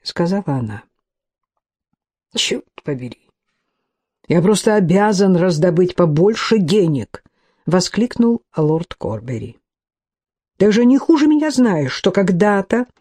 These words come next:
сдача земли в аренду приносила немалый доход». И так оно должно быть и в будущем. «Да, я знаю», — согласилась Фенелла. «У тебя есть какие-нибудь идеи?»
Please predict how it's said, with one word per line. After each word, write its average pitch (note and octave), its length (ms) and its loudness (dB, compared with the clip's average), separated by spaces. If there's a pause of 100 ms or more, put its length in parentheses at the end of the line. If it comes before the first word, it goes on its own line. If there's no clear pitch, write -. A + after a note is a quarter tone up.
(140)
сдача G#3 560 0
земли A3+ 280 4
в G#3+ 60 -2
аренду A3 340 2
приносила G#3+ 520 0
немалый A3+ 500 2
доход». C#4 560 -4 (720)
И D3 80 -2
так - 220 -8
оно F3+ 200 0
должно F3 460 0
быть G#3 220 -2
и C4+ 40 2
в B3 120 -8
будущем. D3+ 760 -4 (840)
«Да, D3 420 -6 (400)
я G3+ 220 0
знаю», — A3 520 2 (540)
согласилась F3+ 600 0
Фенелла. F3+ 540 0 (640)
«У - 60 -2
тебя G3 200 2
есть F4+ 300 0
какие-нибудь F3 560 0
идеи?» A#2+ 500 -4